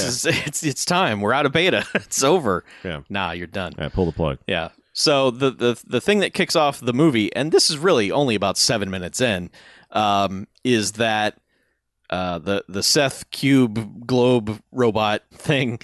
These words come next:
Speaker 2: is watching the meeting through the glass and
Speaker 1: Yep.
Speaker 2: ca-, it can't hear them, but is reading their lips.
Speaker 1: Yeah, it does the Hal thing.
Speaker 2: And, uh, so Xander Berkeley comes back into the room, and Seth is like, "So how did it go?" And he's like, "Oh, it went great. Everything's fine." He's like,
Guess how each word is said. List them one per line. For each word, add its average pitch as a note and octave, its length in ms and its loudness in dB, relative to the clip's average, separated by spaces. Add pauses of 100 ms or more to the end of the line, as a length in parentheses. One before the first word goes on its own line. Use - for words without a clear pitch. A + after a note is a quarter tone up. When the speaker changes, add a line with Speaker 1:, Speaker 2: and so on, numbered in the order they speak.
(300)
Speaker 2:
is C3+ 240 2
watching B2+ 520 0
the A2+ 80 2
meeting B2+ 360 2
through A#2 180 -4
the G#2 60 -2
glass A2+ 560 0
and A2 180 0
Speaker 1:
Yep. - 80 -10
Speaker 2:
ca-, B2 200 0
it B2+ 100 -6
can't E3 240 0
hear A#3 200 2
them, G#2+ 200 0
but G#2+ 140 0
is A2 160 0
reading C#3+ 280 4
their A2 120 2
lips. C3+ 500 0
Speaker 1:
Yeah, A#2 180 2
it G#2 60 0
does G#2 200 0
the F2 80 0
Hal D2+ 180 0
thing. C#2 240 -6 (320)
Speaker 2:
And, A#2 340 0
uh, A2 360 0 (340)
so A2+ 600 2 (440)
Xander D3+ 180 2
Berkeley C#3+ 280 2
comes B2+ 220 -2
back A#2+ 220 -2
into A#2+ 120 -2
the A#2 100 0
room, B2 460 2
and G#2 340 -2
Seth B2 240 0
is G#2 100 -4
like, G2+ 220 -2
"So F#2+ 760 -6
how F2+ 120 -6
did F2+ 160 -10
it E2+ 80 -14
go?" G#2+ 300 0
And F2+ 100 -6
he's F2 160 -10
like, F2 220 -10 (320)
"Oh, A#3+ 100 2
it A3+ 40 4
went A#3+ 120 2
great. G3+ 220 2
Everything's D#3 280 4
fine." D#3 220 0
He's F#2+ 120 -4
like, F2 160 -8